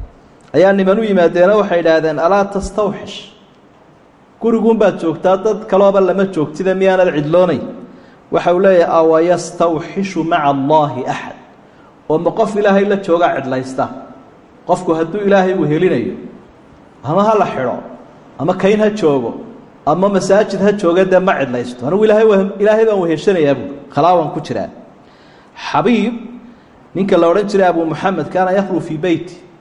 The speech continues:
gurigiisu isaguna joogi jiray. Waa aimo taraajimkooda haddaad akhrido, fiiha alcibar walcidaat, cashara ay ku sugan yihiin. Waxa uu odhan jiray isaguna, "Man lam taqarra caynuhu bika falaa qarrat caynu,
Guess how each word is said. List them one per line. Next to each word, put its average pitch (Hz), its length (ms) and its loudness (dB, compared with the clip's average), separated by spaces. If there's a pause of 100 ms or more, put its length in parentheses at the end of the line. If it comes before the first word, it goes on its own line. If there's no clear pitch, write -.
(160)
gurigiisu 190 420 -4
isaguna 185 380 0
joogi 175 300 -2
jiray. 175 240 -2
Waa 175 140 6
aimo 180 200 0
taraajimkooda 175 680 0
haddaad 156 260 2
akhrido, 143 420 -2 (520)
fiiha 196 260 2
alcibar 160 420 0
walcidaat, 151 540 0 (140)
cashara 143 340 -2
ay 143 100 0
ku 147 120 -6
sugan 170 280 -2
yihiin. 131 200 -2 (760)
Waxa 196 300 2
uu 196 80 4
odhan 233 180 2
jiray 185 200 0
isaguna, 170 460 0 (640)
"Man 190 260 2
lam 214 200 2
taqarra 190 540 0
caynuhu 185 400 0
bika 190 320 -4
falaa 180 500 2
qarrat 170 380 -2
caynu, 143 380 -2